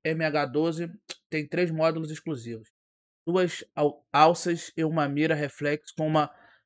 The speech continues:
ampliação de um ponto três a capacidade de fazer zoom rapidamente. Beleza, galera? São questões de desafio, ó. Empunhadura tática. Aumenta a velocidade de troca de arma em vinte por cento, aumenta a velocidade de recarga em trinta por cento. É, alça especial M H doze. Diminui o recuo máximo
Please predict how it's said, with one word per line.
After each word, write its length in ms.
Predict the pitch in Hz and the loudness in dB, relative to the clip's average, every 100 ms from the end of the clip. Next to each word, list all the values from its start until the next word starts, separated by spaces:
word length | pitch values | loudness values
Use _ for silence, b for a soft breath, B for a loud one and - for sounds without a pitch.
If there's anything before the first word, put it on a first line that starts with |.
| _ | _
ampliação 680 | - 156 - 165 139 - 160 | -4 -2 2 2 2 -2 -2
de 100 | 151 | -2
um 80 | 156 | -4
ponto 260 | 165 160 151 | -6 -6 -6
três 320 | - 147 156 | -4 -2 0
a 60 | |
capacidade 640 | 160 156 156 143 - 151 147 | 0 -2 -4 -6 -6 -6 -6
de 40 | |
fazer 360 | 156 139 151 139 | -6 -4 -2 -4
zoom 180 | 143 | -6
rapidamente. 760 | 143 151 - 151 127 113 - - _ _ _ _ | -8 -8 -6 -6 -6 -8 -16 -20 _ _ _ _
Beleza, 240 | 135 156 151 | 0 2 2
galera? 160 | 117 | -2
São 160 | 107 127 | -8 -14
questões 280 | - 143 135 | -14 -12 -10
de 20 | |
desafio, 480 | 127 113 156 160 143 | -8 -8 -2 -2 -2
ó. 120 | 104 - _ _ _ - | -4 -10 _ _ _ -4
Empunhadura 500 | - 165 147 175 165 | 2 4 4 2 2
tática. 440 | - 120 - 135 | 0 -6 -6 -6
Aumenta 280 | 143 175 175 | -4 -2 -2
a 40 | |
velocidade 420 | 165 156 156 156 | -2 -2 -2 -4
de 60 | 139 - | -6 -8
troca 260 | 151 151 | -6 -4
de 100 | 139 | -2
arma 140 | 147 143 | -2 -2
em 40 | |
vinte 180 | 143 - | -8 -10
por 100 | 131 | -12
cento, 280 | - 156 151 | -8 -6 -6
aumenta 220 | 147 151 | -6 -6
a 40 | |
velocidade 260 | 151 151 143 | -6 -4 -4
de 60 | 143 | -4
recarga 280 | 135 147 | -4 -4
em 60 | 139 | -6
trinta 220 | 147 156 | -10 -10
por 100 | 151 | -10
cento. 240 | - 120 - _ _ _ _ _ | -14 -16 -20 _ _ _ _ _
É, 140 | 127 139 | -6 0
alça 320 | 143 160 170 170 | 6 6 4 -4
especial 480 | - 160 - 156 | -8 -6 0 2
M 120 | 156 160 | 2 0
H 180 | 160 | 0
doze. 280 | 139 117 110 | 0 -4 -8
Diminui 280 | 139 147 170 | -6 -2 2
o 20 | |
recuo 360 | 180 160 - 160 | 2 2 0 -2
máximo 540 | 143 147 156 165 165 | 0 -2 -2 -6 -10